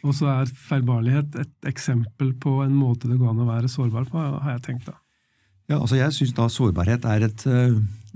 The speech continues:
Speaker 2: er et feil ord, for å si det sånn.
Speaker 1: Mm.
Speaker 2: Eh, fordi sårbarhet er, er at liksom at man er utsatt hinsides sin egen kontroll. Eh, og, og hva, hva skal ens medarbeidere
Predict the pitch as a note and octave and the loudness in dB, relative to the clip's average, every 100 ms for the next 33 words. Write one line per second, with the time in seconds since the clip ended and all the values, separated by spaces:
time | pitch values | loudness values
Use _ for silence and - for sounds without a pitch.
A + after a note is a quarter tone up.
0 | - G#2 G#2 - G2+ A2+ A#2 D3 D3 B2 | -2 0 0 0 0 2 4 2 0 -2
1 | C#3 A#2+ C3+ C#3 B2+ C#3+ - C3+ A2 G#2+ | 0 0 2 -2 0 4 6 6 4 0
2 | - - A#2+ G#2+ B2+ F#2+ G#2 A2+ - - | -8 -4 -2 0 0 0 0 -2 -10 -10
3 | D3+ A#2 A2 G#2+ - _ _ _ - - | -4 0 0 -2 -8 _ _ _ -8 -2
4 | G2+ G#2 A#2 G2 G#2+ G#2+ G#2+ A#2+ B2 F2 | 0 0 0 0 0 2 2 2 0 -4
5 | - - B2+ - F#3 F3+ B2 A#2+ G2+ F2+ | -4 -6 -6 -8 -12 -2 0 2 0 -4
6 | E2+ F#2+ B2 A2 F2+ G#2 B2 A2 C3+ D3+ | -2 -2 0 0 0 0 -2 0 0 0
7 | G2+ _ _ - - _ G#2 G2 G2+ G2+ | -4 _ _ -20 -20 _ 2 4 4 4
8 | G#2 G2+ F3+ F#3 E3 D3 - - A#2+ G#2 | 2 -2 -6 -8 -4 -4 -4 -2 0 0
9 | A2+ A#2 B2+ - A2 G#2+ A#2 G#2+ E2+ G2+ | 0 0 -2 -2 0 2 2 0 0 2
10 | A2 B2 | 2 2